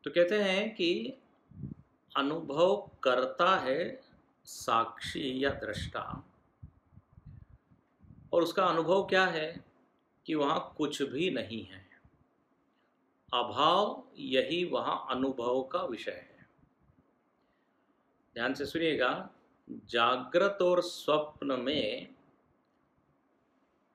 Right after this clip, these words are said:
जब हम किसी चीज़ का अनुभव करते हैं तो वहाँ वस्तु का भाव होता है, वस्तु, कुछ न कुछ वस्तु वहाँ होती है,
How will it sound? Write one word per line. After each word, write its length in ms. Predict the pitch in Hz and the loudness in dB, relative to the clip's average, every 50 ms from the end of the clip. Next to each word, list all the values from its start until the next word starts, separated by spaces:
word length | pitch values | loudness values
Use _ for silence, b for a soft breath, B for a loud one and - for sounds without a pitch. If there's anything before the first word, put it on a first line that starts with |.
| _ _ - - 117 | _ _ -20 -2 0
जब 180 | 156 165 151 160 | 2 2 2 0
हम 180 | 175 180 180 | -2 -2 -2
किसी 440 | 175 - 139 - - 170 170 156 135 | -4 -6 -8 -6 -4 -6 -6 -6 -8
चीज़ 340 | - - 143 143 - - - | -10 -6 -4 -4 -4 -4 -4
का 100 | 170 151 | -2 0
अनुभव 340 | 139 123 123 123 127 135 131 | 0 0 0 2 2 2 2
करते 360 | - 131 123 127 - - 151 | 2 0 -2 -2 -4 -4 -4
हैं 340 | 143 - 110 123 147 151 - | -4 -4 -4 -6 -8 -10 -6
तो 120 | - 156 135 | -4 -4 -2
वहाँ 240 | 123 107 139 165 | -2 -2 -2 -2
वस्तु 520 | 156 123 117 110 - - - - - 147 143 | -2 -2 -2 -4 -4 -8 -10 -8 -8 -8 -4
का 160 | - 165 160 | -2 -2 -2
भाव 480 | 156 127 107 113 - 135 147 151 143 - | -2 -6 -10 -4 2 4 6 6 6 4
होता 300 | 107 107 - - - - | 2 -2 -6 -8 -14 -18
है, 260 | - - - - _ _ _ _ _ _ _ _ _ _ _ _ _ _ _ _ _ _ _ _ _ _ _ _ _ _ _ _ _ _ _ _ - | -18 -20 -20 -20 _ _ _ _ _ _ _ _ _ _ _ _ _ _ _ _ _ _ _ _ _ _ _ _ _ _ _ _ _ _ _ _ -4
वस्तु, 440 | 113 117 - - - - 151 143 139 - - _ _ _ _ | -4 -4 -4 -4 -6 -4 -4 -4 -4 -6 -12 _ _ _ _
कुछ 180 | 226 220 - 202 | -2 -2 0 0
न 80 | 196 | 0
कुछ 200 | 196 208 190 180 | 2 2 2 2
वस्तु 460 | 170 139 143 139 139 - - - 180 | 2 2 2 2 2 0 -2 -2 -2
वहाँ 280 | 170 151 139 135 160 175 | 0 2 2 2 0 0
होती 360 | - 151 160 156 - - - | -2 -4 -4 -4 -6 -10 -10
है, 140 | - - | -12 -14